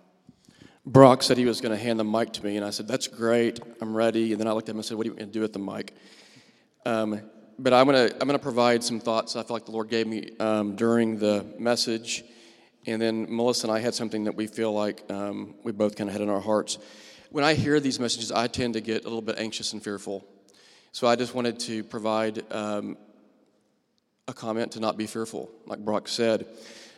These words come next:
Um, what he's talking about is not hypothetical. It's not off in the future. It's right now. It's happening today.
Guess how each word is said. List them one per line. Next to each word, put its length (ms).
Um, 360
what 180
he's 180
talking 480
about 460
is 180
not 160
hypothetical. 720
It's 160
not 120
off 180
in 80
the 80
future. 340
It's 160
right 200
now. 320
It's 120
happening 320
today. 480